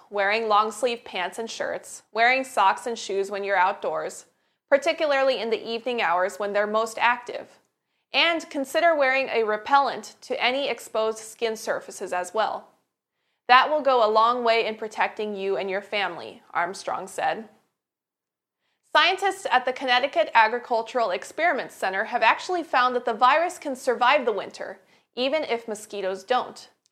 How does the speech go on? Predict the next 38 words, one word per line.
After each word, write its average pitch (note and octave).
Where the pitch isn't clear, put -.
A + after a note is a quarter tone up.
That B3+
means C#4
that G3
next A#3
summer A3+
we G#3
could A3+
be C4+
faced G#3
with G#3
another G3+
E -
E G#3
E G3
outbreak." -
Satan E4
works A#3+
through A#3+
the A3
elements G3
also A3+
to A3
garner A#3
his B3+
harvest G3+
of -
unprepared G#3+
souls. -
He C#4
has B3
studied B3
the F3+
secrets -
of F#3
the E3+
laboratories F#3
of F3+
nature, -